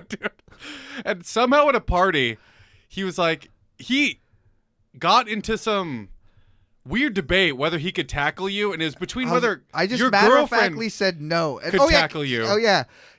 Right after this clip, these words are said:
Speaker 2: Camilla got me in this.
Speaker 1: And then he white knighted her.
Speaker 2: And I was like, "No."
Speaker 1: Yeah.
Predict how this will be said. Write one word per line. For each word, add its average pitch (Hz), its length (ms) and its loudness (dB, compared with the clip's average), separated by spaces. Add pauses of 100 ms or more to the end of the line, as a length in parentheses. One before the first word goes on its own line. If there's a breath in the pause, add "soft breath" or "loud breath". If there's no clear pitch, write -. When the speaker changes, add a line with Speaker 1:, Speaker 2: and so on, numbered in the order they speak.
Speaker 2:
Camilla 285 380 2
got 202 240 2
me 175 160 -2
in 170 100 -4
this. 160 100 2
Speaker 1:
And 196 80 4
then 208 120 2
he 247 240 2
white 220 380 2
knighted 170 460 0
her. 113 220 -4
Speaker 2:
And 175 160 -6
I 190 80 -2
was 208 180 -2
like, 196 240 -2
"No." 196 380 -4 (140)
Speaker 1:
Yeah. 120 260 -4